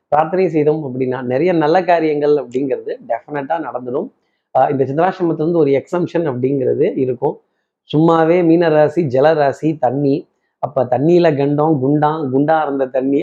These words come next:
அண்டா இருந்த தண்ணி அப்படின்னு சொல்லிட்டு போயிடலாம். அப்ப கண்கள்ல தண்ணி, மூக்குல தண்ணி, ஆஹ், தும்மி, என்னது தும்மல், அதை தான் நான் அப்படி சொன்னேன்.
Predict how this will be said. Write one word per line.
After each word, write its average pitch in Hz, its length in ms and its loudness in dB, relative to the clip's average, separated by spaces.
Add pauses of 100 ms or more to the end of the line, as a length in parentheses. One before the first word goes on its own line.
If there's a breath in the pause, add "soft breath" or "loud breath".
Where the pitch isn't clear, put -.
(100)
அண்டா 151 260 2
இருந்த 135 260 -2
தண்ணி 131 360 -2
அப்படின்னு 127 240 -6
சொல்லிட்டு 127 380 -4
போயிடலாம். 120 280 -4 (360)
அப்ப 127 260 -2
கண்கள்ல 165 480 4
தண்ணி, 147 500 -2 (360)
மூக்குல 165 460 2
தண்ணி, 135 500 -2 (160)
ஆஹ், 123 500 -4 (160)
தும்மி, 185 400 0
என்னது 151 340 2
தும்மல், 170 500 0
அதை 135 180 2
தான் 151 120 2
நான் 156 100 0
அப்படி 135 200 -2
சொன்னேன். 135 400 -2